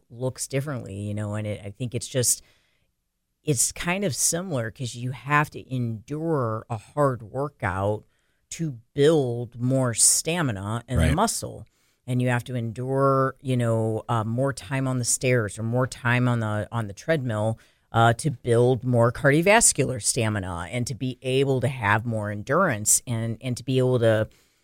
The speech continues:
Speaker 1: I guess, stay sort of committed, uh, to a healthy lifestyle,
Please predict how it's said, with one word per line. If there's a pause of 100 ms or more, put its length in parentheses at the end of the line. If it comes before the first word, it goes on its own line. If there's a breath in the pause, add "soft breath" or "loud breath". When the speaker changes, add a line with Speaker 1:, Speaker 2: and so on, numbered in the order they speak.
(140)
Speaker 1:
I
guess,
stay (320)
sort
of
committed, (100)
uh,
to
a
healthy
lifestyle,